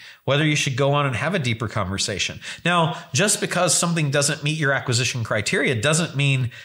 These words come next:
that it can't turn into money for you, because there's lots of people, including over fourteen hundred in our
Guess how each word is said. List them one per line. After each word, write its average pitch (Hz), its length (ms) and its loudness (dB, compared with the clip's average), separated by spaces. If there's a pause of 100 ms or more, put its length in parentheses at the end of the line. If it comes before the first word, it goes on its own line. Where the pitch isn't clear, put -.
(120)
that 135 120 2
it 131 200 -4
can't 139 400 -2
turn 135 240 0
into 110 560 -2
money 143 260 0
for 95 240 -4
you, 131 220 -2 (240)
because 131 360 0
there's 143 280 2
lots 120 320 0
of 214 100 -6
people, 127 320 -2
including 135 720 0
over 127 560 0
fourteen 151 400 -2
hundred 143 500 0
in 123 220 0
our 113 520 2